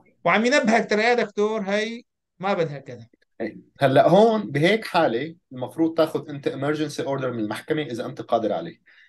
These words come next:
Speaker 2: إذا غير قادر، فأنت صراحة يجوز الوجه، ولكن أنا عم بقول لك حسب، مشان هيك قلت لك حسب المكان أنت عم تمارس فيه الطب. هلأ مثلا أنا عندي هون بولاية ماساتشوستس بقول لك، آه، next of kin، إنه اللي هو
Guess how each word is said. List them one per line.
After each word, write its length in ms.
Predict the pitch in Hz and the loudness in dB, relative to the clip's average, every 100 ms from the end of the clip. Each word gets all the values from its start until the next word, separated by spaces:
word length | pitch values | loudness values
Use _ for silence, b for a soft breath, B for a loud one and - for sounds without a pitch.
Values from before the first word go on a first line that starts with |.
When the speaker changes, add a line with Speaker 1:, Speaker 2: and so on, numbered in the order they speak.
| b 151 | b -4
Speaker 2:
إذا 200 | 127 131 | 2 4
غير 240 | 165 214 | 4 2
قادر، 640 | 214 202 214 233 294 - _ _ _ _ _ _ _ _ _ _ _ _ _ | 2 4 6 4 -2 -10 _ _ _ _ _ _ _ _ _ _ _ _ _
فأنت 280 | - 151 151 | -12 -10 -8
صراحة 300 | - 175 175 175 | -2 0 0 -6
يجوز 360 | 139 131 165 | -8 -8 -4
الوجه، 240 | 160 147 139 | -2 0 0
ولكن 640 | 131 165 214 - 165 214 - | 2 2 2 0 -6 -8 -6
أنا 120 | 151 | -6
عم 80 | 139 | -4
بقول 120 | 147 | -4
لك 140 | 135 | -4
حسب، 320 | - 151 156 131 | -4 -8 -8 -8
مشان 200 | 147 147 | -6 -6
هيك 100 | 170 | -6
قلت 160 | 160 | -4
لك 120 | 147 | -6
حسب 260 | - 151 151 | -4 -10 -8
المكان 340 | 143 127 170 | -6 0 0
أنت 160 | 160 156 | 0 -2
عم 100 | 113 | -4
تمارس 320 | 139 131 117 | -2 -2 -2
فيه 160 | - 113 | -4 -4
الطب. 340 | 110 - 90 | -4 -6 -4
هلأ 180 | 110 110 | -4 -4
مثلا 280 | 131 143 123 | -4 -4 -2
أنا 100 | 131 | -2
عندي 240 | 131 147 | 0 0
هون 140 | 143 139 | 0 0
بولاية 420 | 120 127 127 110 | 4 4 4 2
ماساتشوستس 540 | 110 113 - 151 170 | -2 -6 -6 -6 -6
بقول 220 | 147 127 | -6 -2
لك، 240 | 135 131 - | 0 0 -2
آه، 400 | 123 117 117 117 | 0 2 2 0
next 240 | 135 139 123 | -4 -4 -8
of 40 | - | -2
kin، 100 | 151 113 _ b b _ 131 | -2 -4 _ b b _ -4
إنه 140 | 120 | 2
اللي 100 | 120 | 2
هو 220 | 139 139 | 2 4